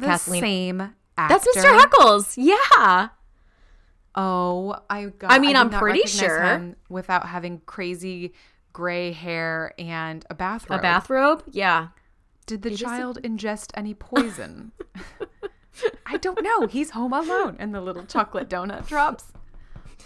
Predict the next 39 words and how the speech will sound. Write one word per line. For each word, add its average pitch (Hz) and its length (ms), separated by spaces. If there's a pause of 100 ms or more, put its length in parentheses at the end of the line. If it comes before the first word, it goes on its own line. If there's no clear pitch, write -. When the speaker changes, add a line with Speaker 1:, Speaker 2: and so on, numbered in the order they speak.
(100)
Speaker 1:
Hyper 277 260 (120)
Speaker 2:
Marge. 285 60
Speaker 1:
on 277 200
two. 262 520 (120)
Speaker 2:
Hyper 320 440
on 320 220
two. 311 720
Oh 294 240
my 320 260
God. 349 680 (160)
He's, 339 180 (360)
honestly, 302 540
every 277 300
time 247 560 (600)
I'm, 240 200
uh, - 120 (100)
I 240 120
don't 302 140
know, 254 220
every 262 240
time 277 200
I'm 247 140
on 233 100
the 226 80
phone 220 260
eating 220 220
a 208 40
donut, 240 360
how 359 200
often 381 300
is 180 120
that? 165 300 (200)
Speaker 1:
Hmm. 247 600
Speaker 2:
Has 254 160
the 254 100
child 269 420
ingested 240 520
any 220 180
poison? 160 560